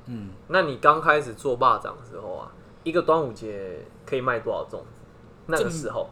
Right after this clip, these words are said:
Speaker 1: 这，这没有算啊。
Speaker 2: 没有算哦。
Speaker 1: 没有算。
Speaker 2: 没有统计过。
Speaker 1: 没有统计过。
Speaker 2: 我，因为我想好奇说，从那个时候到现在，这个整个成长曲线，就很好奇啊。
Speaker 1: 万，万颗应该有啦。
Speaker 2: 你说到现在是万颗吗？
Speaker 1: 那时候。
Speaker 2: 那时候接手就万颗了。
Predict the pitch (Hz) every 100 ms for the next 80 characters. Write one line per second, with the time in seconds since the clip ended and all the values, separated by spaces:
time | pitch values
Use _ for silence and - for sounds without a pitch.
0 | - - 190 147 131 95 - 95 87 -
1 | - - - 143 135 - 107 82 - 127
2 | 104 139 151 127 101 101 113 104 80 -
3 | - 117 117 107 98 190 208 214 202 175
4 | 131 165 143 - 113 123 120 120 120 131
5 | 147 131 123 117 117 - - - - 76
6 | - - - - 165 151 127 120 - 123
7 | 135 135 147 - - - - - - -
8 | - - - 139 113 123 113 - 156 151
9 | 143 - - - - - 190 143 123 139
10 | 127 120 120 113 107 104 - - - 143
11 | 175 190 180 190 175 170 147 127 131 123
12 | 117 185 170 - 123 113 - - - 302
13 | 220 226 226 233 196 185 185 175 143 151
14 | 135 104